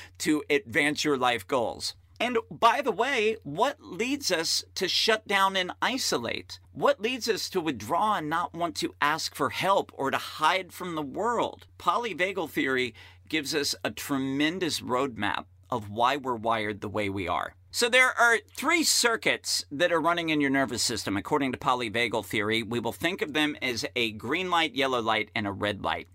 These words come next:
The green light response is, in a perfect world, where we want to be living. It is called the ventral vagal circuit.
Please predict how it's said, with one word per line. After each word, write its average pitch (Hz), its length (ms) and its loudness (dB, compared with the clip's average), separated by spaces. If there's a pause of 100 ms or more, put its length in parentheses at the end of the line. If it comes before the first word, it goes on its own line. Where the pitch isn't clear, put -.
The 156 80 0
green 214 340 0
light 262 240 2
response 196 640 -2
is, 143 220 -2 (100)
in 151 140 2
a 139 80 0
perfect - 480 -4
world, 147 480 2
where 127 340 0
we 165 200 2
want 127 380 0
to - 140 -8
be 113 200 -2
living. 98 580 -2 (320)
It 113 160 -2
is 113 160 -4
called 131 400 0
the 117 260 -2
ventral 143 460 0
vagal 117 400 0
circuit. - 420 -2